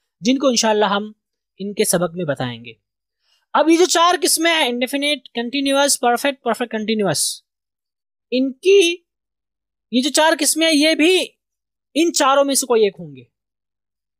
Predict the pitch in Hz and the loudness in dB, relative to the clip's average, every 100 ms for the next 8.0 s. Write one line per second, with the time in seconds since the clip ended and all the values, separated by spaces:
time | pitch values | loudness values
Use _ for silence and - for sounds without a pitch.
0 | _ _ 202 247 302 349 269 247 240 277 | _ _ 0 2 2 2 2 2 4 4
1 | 285 277 - - _ _ _ _ _ 160 | 6 6 2 -4 _ _ _ _ _ -2
2 | 220 247 269 277 269 214 190 185 277 - | 2 4 2 2 0 -2 -6 -4 -2 2
3 | 277 285 302 311 _ _ _ _ _ _ | 4 4 2 0 _ _ _ _ _ _
4 | _ _ _ 160 240 285 302 285 220 196 | _ _ _ 0 4 6 6 4 2 -4
5 | 214 254 302 294 269 262 269 - _ _ | -4 -4 -2 0 2 0 -2 -6 _ _
6 | _ _ _ _ _ _ 156 220 269 302 | _ _ _ _ _ _ -4 0 2 2
7 | 233 233 226 262 254 - 302 277 262 247 | 0 -4 -12 -10 -8 -6 -6 -2 -2 -2